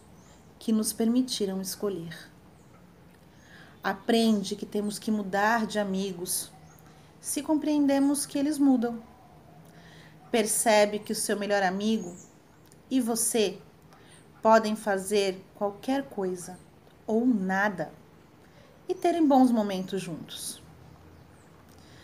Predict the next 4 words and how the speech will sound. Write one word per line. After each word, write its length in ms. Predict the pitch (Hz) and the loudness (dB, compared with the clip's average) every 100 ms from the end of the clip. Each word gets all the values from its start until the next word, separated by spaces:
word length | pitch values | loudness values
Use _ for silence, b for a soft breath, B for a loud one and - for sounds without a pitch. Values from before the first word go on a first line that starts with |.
| B B B | B B B
Descobre 1000 | 269 277 - 262 233 220 208 233 233 233 - | -2 -2 2 6 8 8 4 -2 -2 -4 0
que 100 | 226 | 0
as 160 | 220 | 0
pessoas 880 | - 269 - - 175 180 - - | 0 0 0 -2 -6 -8 -6 -6